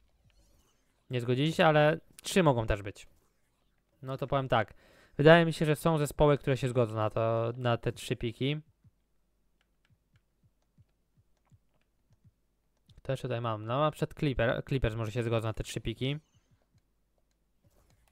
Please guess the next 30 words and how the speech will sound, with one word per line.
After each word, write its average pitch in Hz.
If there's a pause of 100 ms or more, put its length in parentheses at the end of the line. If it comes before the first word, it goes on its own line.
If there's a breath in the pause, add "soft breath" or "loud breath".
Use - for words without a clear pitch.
(3000)
No 147
właśnie, 117
Clippers 117
na 117
przykład 113
się 117
zgodzi, 117
więc 113
oni 120
mogą 117 (360 soft breath)
wybrać 143
sobie 135
Kawaja, 151
więc 117
za-, 123
jak, 127
jak 120
pięknie 120
można 107
powiedzieć 107
dla 110
nich, 117
bo 120
w 120
rzeczywistości 120
mają 117
Kawaja, 117
tutaj 113
też 113
mają. 117